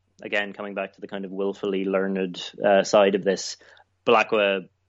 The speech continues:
Shua is a name that combines, um, a figure from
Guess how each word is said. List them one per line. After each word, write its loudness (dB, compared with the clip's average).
Shua 0
is -6
a 0
name -2
that -4
combines, -2
um, 0
a -2
figure 0
from -2